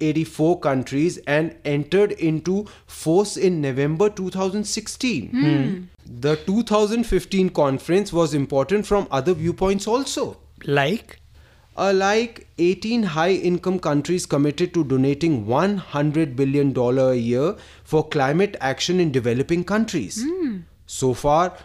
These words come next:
Speaker 1: over seventy billion dollar has been mobilized.
Speaker 2: That's
Speaker 3: Uh,
Speaker 2: really good.
Speaker 3: sir, I'm a bit confused.
Speaker 1: Like what?
Speaker 3: Uh, this morning, we witnessed the consequences of a major leak in an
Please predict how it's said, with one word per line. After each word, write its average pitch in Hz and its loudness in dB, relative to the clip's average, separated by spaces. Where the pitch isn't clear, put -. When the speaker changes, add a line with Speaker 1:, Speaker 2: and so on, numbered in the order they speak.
Speaker 1:
over 147 4
seventy 156 2
billion 151 2
dollar 143 4
has 135 0
been 147 0
mobilized. 147 0
Speaker 2:
That's 196 0
Speaker 3:
Uh, - 0
Speaker 2:
really 269 -2
good. 285 -2
Speaker 3:
sir, - 2
I'm 196 4
a 269 4
bit 254 -4
confused. 185 0
Speaker 1:
Like 104 -6
what? 131 0
Speaker 3:
Uh, 180 2
this 277 2
morning, 185 2
we 220 2
witnessed 196 2
the 233 2
consequences 180 2
of 196 0
a 247 4
major 196 4
leak 208 -2
in 226 4
an 240 4